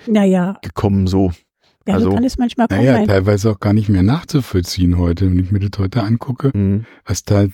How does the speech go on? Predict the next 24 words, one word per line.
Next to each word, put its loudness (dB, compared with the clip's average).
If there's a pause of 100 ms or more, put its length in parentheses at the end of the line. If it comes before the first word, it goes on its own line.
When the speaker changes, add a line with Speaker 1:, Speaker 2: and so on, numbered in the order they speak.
Speaker 3:
teilweise 0
für -2
eine 2
Zwänge, 0
also -2
optischer 0
Natur. 2
Ich -2
kann -2
mich 2
erinnern, 2 (340)
erstes -2
Semester 2
Studium 2
Design, 2 (240)
Speaker 2:
Mhm. 0
Speaker 3:
da 0
ist -2
einer, 2
äh, 2
mein, 4
meines 2
Konsemesterbereichs 2
dort, 0